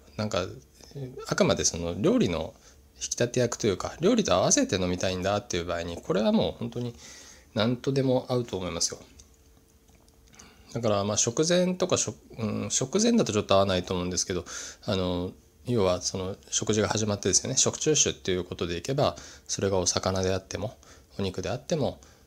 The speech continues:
えー、何でもいいんですけど、はい、漬物であっても、はい、何でも合うと思いますね。うん、で、あ、そっかそっか。で、これ大事だと思うんですけど、あの、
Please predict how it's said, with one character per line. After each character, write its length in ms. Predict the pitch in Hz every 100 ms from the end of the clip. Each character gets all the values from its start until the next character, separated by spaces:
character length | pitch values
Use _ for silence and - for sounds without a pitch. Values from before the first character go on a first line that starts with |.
| - -
え 260 | - 87
ー、 20 |
何 200 | 87 90
で 40 | 90
も 80 | 95
い 40 |
い 20 |
ん 60 | 113
で 80 | -
す 80 |
け 80 | -
ど、 140 | 82 - -
は 160 | -
い、 20 | -
漬 260 | - -
物 200 | 92 90
で 80 | 87
あ 40 | 95
っ 20 |
て 160 | -
も、 160 | 87 82 - - -
は 160 | -
い、 60 | 82
何 180 | 92 95
で 80 | 90
も 100 | 92
合 100 | 82
う 40 |
と 120 | -
思 100 | 80
い 60 | 80
ま 120 | 87
す 100 | -
ね。 180 | - - - - - - - - - - - - - - - - - - - - - -
う 40 | 107
ん、 240 | 90 104
で、 180 | 113 107 - -
あ、 160 | 95 -
そ 120 | 135
っ 60 |
か 80 | -
そ 120 | -
っ 40 | -
か。 160 | - -
で、 80 | 117
こ 120 | 160
れ 60 | 175
大 200 | 139 160
事 180 | 175
だ 100 | 165
と 120 | 113 95
思 100 | 90
う 20 |
ん 60 |
で 60 | 85
す 100 | -
け 80 | 92
ど、 200 | 92 87 - - - - 117
あ 60 |
の、 240 | 101 95